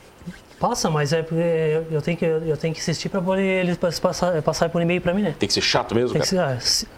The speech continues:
Speaker 1: se eu não conseguir, eu não, eu não sossego.
Speaker 2: Não sossega?
Speaker 1: Não.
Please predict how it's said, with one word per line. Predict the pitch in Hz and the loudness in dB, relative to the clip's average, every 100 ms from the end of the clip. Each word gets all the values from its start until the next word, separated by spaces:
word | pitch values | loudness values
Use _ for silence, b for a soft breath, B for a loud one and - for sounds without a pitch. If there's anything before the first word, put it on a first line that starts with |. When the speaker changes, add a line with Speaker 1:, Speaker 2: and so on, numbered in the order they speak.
| - - B B | -20 -20 B B
Speaker 1:
se | - 180 | -2 0
eu | |
não | 196 | 2
conseguir, | 190 - 175 | 0 2 2
eu | 208 | 2
não, | 220 214 208 202 196 | 2 2 2 2 2
eu | |
não | 190 | 0
sossego. | 185 - 151 123 | 0 0 0 2
Speaker 2:
Não | 117 120 | 0 2
sossega? | 143 139 104 - - - 151 | 2 2 0 -4 -16 -6 -4
Speaker 1:
Não. | 127 | -4